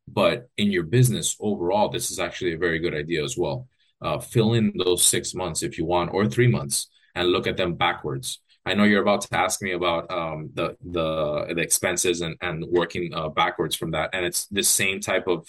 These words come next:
of scenario. You wanna fill in those six months or three months, however you're looking at it, and work backwards. What do I want done in six months? What do I want done in the fifth month, the fourth month,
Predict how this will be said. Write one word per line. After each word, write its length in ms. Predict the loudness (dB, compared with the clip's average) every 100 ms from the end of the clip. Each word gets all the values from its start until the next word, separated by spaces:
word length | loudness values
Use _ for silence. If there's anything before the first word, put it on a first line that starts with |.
| -8
of 160 | -2
scenario. 520 | -2 0 0 0 -2 -6 _ _ -4
You 80 |
wanna 180 | -2 -2 -6 -6
fill 260 | 0 2
in 180 | 0 0
those 200 | 2 2
six 260 | 2 0 -4
months 240 | -4 -2
or 60 | -6
three 200 | 0 2
months, 340 | 2 0 -4 -2
however 260 | -2 2
you're 120 | 0 0
looking 240 | -2 -2
at 160 | -2 -4
it, 100 | -8 _ _ _
and 180 | -6 0
work 260 | 0 0 0
backwards. 600 | 0 0 -6 -8 -8 -10 _ _ 0
What 160 | 4
do 80 | 6
I 60 | 6
want 340 | 4 0 -2
done 160 | -4 -4
in 100 | -6
six 320 | -6 -6 -6
months? 440 | -8 -8 -12 -14 -16 _
What 120 | 0 4
do 60 |
I 60 | 4
want 260 | 2 0
done 260 | -2 -4 -6 -12 _
in 60 | -12
the 40 |
fifth 320 | -2 -2 -2
month, 320 | -4 -4 -6 -14 _ -18
the 80 | -6
fourth 340 | 0 0 0
month, 320 | -4 -4 -6